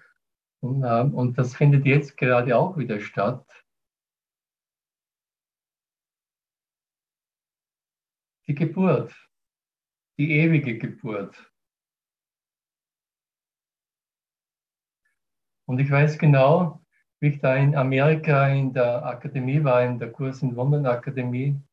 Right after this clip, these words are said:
da hatten wir sonntags immer die Gottesdienste. Und ich kann mich noch so gut erinnern, wie dann Master Teacher manchmal schon, ich habe ihn richtig gefühlt, wie er reinkommt.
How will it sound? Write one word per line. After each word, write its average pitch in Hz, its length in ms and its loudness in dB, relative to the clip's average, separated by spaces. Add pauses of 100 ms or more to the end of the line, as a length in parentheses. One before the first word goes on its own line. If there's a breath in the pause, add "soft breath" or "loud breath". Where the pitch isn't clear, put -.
(1700)
da 123 160 0
hatten 135 320 0
wir 131 320 2
sonntags 127 800 -4
immer 127 240 -2
die 127 160 -6
Gottesdienste. 120 1200 -4 (2750)
Und 131 80 -6
ich 131 100 -6
kann 135 180 -2
mich 139 120 6
noch 139 160 4
so 147 180 -4
gut 170 260 -2
erinnern, 139 960 0 (1900)
wie 131 280 -8
dann 120 440 -2
Master 143 360 0
Teacher 135 320 -2
manchmal 117 540 -4
schon, 120 460 -4
ich 135 120 -6
habe 131 200 2
ihn 135 60 0
richtig 160 380 0
gefühlt, 151 460 0
wie 131 100 0
er 113 180 2
reinkommt. 107 800 -6